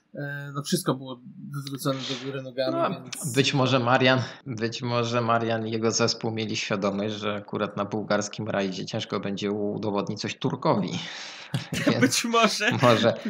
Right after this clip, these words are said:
Speaker 2: może chodziło o jakieś naprawdę postawione wyżej jakieś układy Bostańczyka
Speaker 1: Być może.
Speaker 2: z organizatorami rajdu, może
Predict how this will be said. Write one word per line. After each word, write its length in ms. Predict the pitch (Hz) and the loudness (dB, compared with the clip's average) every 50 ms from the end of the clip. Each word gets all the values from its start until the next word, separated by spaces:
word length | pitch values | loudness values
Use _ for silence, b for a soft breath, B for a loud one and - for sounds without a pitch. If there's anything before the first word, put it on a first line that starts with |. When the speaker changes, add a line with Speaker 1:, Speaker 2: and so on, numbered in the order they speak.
| - - - | -8 -4 -2
Speaker 2:
może 440 | 127 117 117 117 117 113 107 117 117 | 0 2 2 4 4 4 4 2 2
chodziło 460 | - 123 117 101 110 117 110 110 113 | 2 2 2 2 2 2 4 6 6
o 60 | 113 110 | 6 6
jakieś 420 | 110 110 107 - 113 110 - - | 6 4 2 0 -2 -4 -4 -4
naprawdę 580 | - 175 - - 120 113 107 101 98 110 110 107 B B B B B B _ _ | -6 -6 -2 2 2 2 2 2 2 2 0 0 B B B B B B _ _
postawione 560 | - 113 107 - - 110 104 107 104 107 107 101 | -2 -2 0 2 0 0 0 0 -2 -2 -2 0
wyżej 360 | 107 107 92 82 95 92 90 | 0 0 0 0 0 0 -2
jakieś 300 | 90 85 - 104 92 - | -2 -4 -6 -8 -8 -8
układy 480 | 95 - - 92 90 90 87 87 - B B B B B B B B B - - | -8 -6 -2 0 0 0 0 -2 -6 B B B B B B B B B -2 0
Bostańczyka 680 | 117 110 - - 107 101 90 - - 92 82 76 101 | 2 2 2 2 0 0 0 -2 -2 -2 -2 0 2
Speaker 1:
Być 160 | 95 92 95 - | 2 2 2 4
może. 220 | 170 170 175 170 | 6 8 8 8
Speaker 2:
z 40 | - | 8
organizatorami 760 | - - 110 113 107 107 107 104 - 110 104 - 113 113 117 | 8 6 6 4 4 2 0 0 0 0 0 0 0 0 2
rajdu, 360 | - 127 113 104 98 92 92 | 4 4 4 4 2 0 -2
może 300 | 101 101 98 - - - | -2 -2 -2 -4 -4 -6